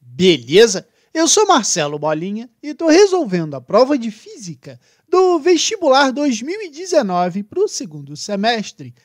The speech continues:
da urca. Eu vou fazer agora a questão número um. A questão diz assim: "Um dos questionamentos do homem ao longo da história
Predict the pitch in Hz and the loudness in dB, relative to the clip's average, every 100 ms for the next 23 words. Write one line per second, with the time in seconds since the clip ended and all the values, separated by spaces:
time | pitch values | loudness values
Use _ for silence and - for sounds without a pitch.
0 | _ 170 240 247 - _ - 320 349 202 | _ _ 2 2 0 _ 4 6 6 2
1 | - - _ 226 180 104 _ _ - 143 | -10 -20 _ 0 0 -4 _ _ -14 -12
2 | 135 127 151 143 196 214 202 226 285 349 | -12 -12 -12 -6 -2 -2 -2 0 2 0
3 | 381 330 277 277 226 202 156 131 _ 233 | -6 -8 -8 -8 -4 -4 -4 -14 _ -8
4 | 214 131 98 _ _ _ _ _ _ 285 | -8 -10 -20 _ _ _ _ _ _ 2
5 | 330 311 302 294 - 339 - 427 370 370 | 4 4 2 0 -4 -8 -4 -6 -6 -10
6 | 359 330 233 - 170 123 107 _ _ _ | -6 -4 -4 -4 -6 -10 -16 _ _ _
7 | _ _ _ _ _ _ _ _ _ _ | _ _ _ _ _ _ _ _ _ _
8 | _ _ _ 427 539 494 359 - - 294 | _ _ _ 2 2 0 -4 -4 -2 -2
9 | 262 - 226 202 170 151 151 196 202 214 | -2 -2 0 0 -2 -6 -8 -6 -6 -4
10 | 302 330 403 403 359 302 220 208 190 185 | -2 -2 -2 0 2 2 2 0 -4 -4
11 | 208 208 - 262 349 269 143 - | -4 -4 -4 0 2 0 -4 -10